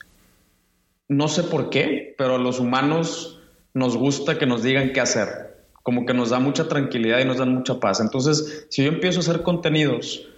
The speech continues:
eh, donde, donde solamente pongo imágenes o pongo frases motivacionales,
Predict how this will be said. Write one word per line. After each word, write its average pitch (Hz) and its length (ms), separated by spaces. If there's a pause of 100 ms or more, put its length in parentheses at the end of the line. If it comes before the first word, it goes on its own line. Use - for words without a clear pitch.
(180)
eh, 120 380
donde, 120 880 (280)
donde 127 300
solamente 147 640
pongo 143 340
imágenes 131 960
o 110 120
pongo 127 200
frases 139 360
motivacionales, 123 1300